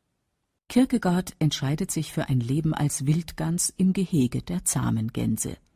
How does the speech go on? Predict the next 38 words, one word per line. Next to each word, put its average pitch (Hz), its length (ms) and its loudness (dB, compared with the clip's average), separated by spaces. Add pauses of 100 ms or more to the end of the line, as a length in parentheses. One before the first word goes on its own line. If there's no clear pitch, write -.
Denn 127 200 2
er 131 200 -2
ist - 200 -6
ein 165 100 2
Philosoph, 151 640 0 (280)
der 143 100 0
seine 131 260 4
Gedanken 131 520 0
lebt. 160 420 0 (380)
Und - 160 -2
dazu 220 240 0
gehört 208 260 0
in 190 80 2
erster 180 380 -2
Linie 185 380 0
die 170 140 -6
freie 160 460 0
Wahl 143 240 2
der 160 220 -2
eigenen 139 420 2
Existenzform. - 960 -2 (880)
In 208 140 6
einer 202 260 2
ungeheuren 180 600 2
Menge 175 240 2
von 147 180 0
Publikationen, 165 1040 0 (280)
die - 100 -8
er 127 100 -2
nach 123 280 -2
Aussagen 139 520 0
von 120 220 -4
Zeitzeugen 135 680 -2
oft - 320 -8
wie 160 120 -4
in 127 200 -2
Trance 170 460 -2
schreibt, - 440 -4